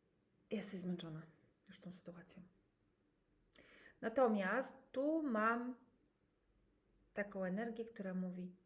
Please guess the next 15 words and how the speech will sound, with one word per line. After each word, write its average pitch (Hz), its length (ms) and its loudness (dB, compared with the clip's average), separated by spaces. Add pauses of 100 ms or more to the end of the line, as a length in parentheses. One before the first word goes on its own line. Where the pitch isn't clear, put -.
„Czekaj, 220 640 -10 (1500)
spokojnie, 202 720 -2
spokojnie, 208 560 -4
nie 294 140 -2
działaj, 220 680 0 (680)
emocje 240 840 0
się 185 540 -4 (120)
tutaj 165 320 -14
przetoczą, 208 1200 -4 (160)
po - 80 -10
prostu 226 460 -2
to 180 440 -6
obserwuj, 220 840 0
wystój, 180 520 -4
tyle”. 156 320 -8